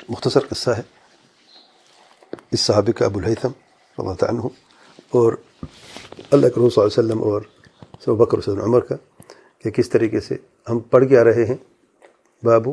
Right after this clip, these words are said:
ما جاء فی عیش نبی صلی اللہ علیہ وسلم، آپ صلی اللہ علیہ وسلم رہن سہن کیسا تھا، کھانا اور غذا کیسا تھا۔ یعنی ایسے دن بھی آئے آپ صلی اللہ علیہ وسلم کی زندگی میں جب گھر میں کچھ نہیں تھا اور بھوک کی وجہ سے گھر سے نکلنا پڑا،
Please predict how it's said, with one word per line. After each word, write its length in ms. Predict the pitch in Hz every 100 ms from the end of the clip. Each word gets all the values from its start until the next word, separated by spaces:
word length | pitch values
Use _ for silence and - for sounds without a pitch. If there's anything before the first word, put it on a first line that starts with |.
| 156 - _ -
ما 60 |
جاء 140 | 113 127
فی 140 | -
عیش 240 | 107 135 120
نبی 260 | 110 110
صلی 140 | - 101
اللہ 20 |
علیہ 0 |
وسلم، 320 | 90 - -
آپ 180 | - _ _ _ _ _ _ _ _ _ _ _ _
صلی 20 |
اللہ 60 | -
علیہ 80 |
وسلم 220 | 98 110 110
رہن 180 | 107
سہن 200 | 101 101
کیسا 300 | 92 - -
تھا، 160 | - - - _ _ _ _ _ _ _ _ _ _ _ _ _ _ _ _ _
کھانا 260 | - 117 113
اور 100 | 107 101
غذا 200 | 107 104
کیسا 280 | 101 90 -
تھا۔ 440 | - - _ -
یعنی 180 | 110 110 -
ایسے 220 | 139 -
دن 240 | 139 131 135
بھی 120 | 117
آئے 120 | 117
آپ 120 | 117
صلی 80 | 110 -
اللہ 120 | 110
علیہ 20 |
وسلم 40 | 107
کی 80 |
زندگی 380 | 104 95 98 101
میں 120 | 101 - _ _ _ - _ _ _
جب 160 | 117 104
گھر 140 | 120
میں 120 | 113 -
کچھ 200 | - 117
نہیں 140 | 110
تھا 160 | 98 113 - _ _ _
اور 120 | - 120
بھوک 360 | 107 110 135
کی 60 | 139
وجہ 100 | 131
سے 60 | 113
گھر 120 | 110
سے 140 | -
نکلنا 280 | 101 - 92
پڑا، 220 | 95 -